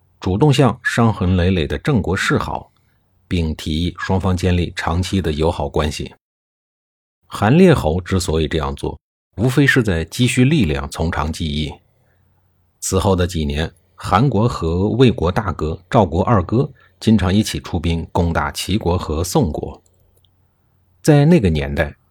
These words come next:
只要是三晋联手出兵，无论是楚国还是齐国，包括西边的秦国，往往是战无不胜的。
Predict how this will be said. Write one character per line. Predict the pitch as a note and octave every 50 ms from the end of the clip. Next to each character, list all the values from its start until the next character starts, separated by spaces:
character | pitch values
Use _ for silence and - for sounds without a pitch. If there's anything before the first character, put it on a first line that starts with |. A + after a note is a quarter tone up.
| _ _ -
只 | - - E2+ F2+
要 | A#2+ D3 C#3+ B2+
是 | B2+ - A2+ G#2 F#2+ F#2
三 | F#2+ - - C#3+ D3 D3
晋 | C3 C#3+ C3+ G2 E2
联 | D2+ D#2 F#2 B2
手 | - - - -
出 | - - E2
兵， | D2+ E2 D#2 D2+ D2+ C2+ - _ _ _ _ _ _ _ _ _ _
无 | - E2+ G2 C#3+
论 | E3 D#3+ C#3
是 | B2+ - A2 G#2 G2 F#2+
楚 | - - - C#2+ C2+
国 | - - - - G2
还 | A2 G#2 - F#2
是 | F2+ - G#2 F2+
齐 | F2 - - - F2 G#2+
国， | - - C2+ C2+ C2 C2+ _ _ _ _ _ _ _ _ _
包 | - B2 C3+ D#3+ F#3
括 | - - F#2 D2+
西 | - - - A2+
边 | A2 A2 A#2 A2+
的 | G2+ F2
秦 | D#2+ - - - D#2 F2 A#2+
国， | - B1+ C2+ - - _ _
往 | D#2 D2 D2+ E2 A2+
往 | C#3+ C3 F2+ D#2
是 | D#2 - - D2+ - -
战 | - F#2+ E2
无 | D2+ D2+ D2+ D#2+
不 | - D2+
胜 | D2 - E2 D2+ C#2 C2+
的。 | C#2 C2+ - -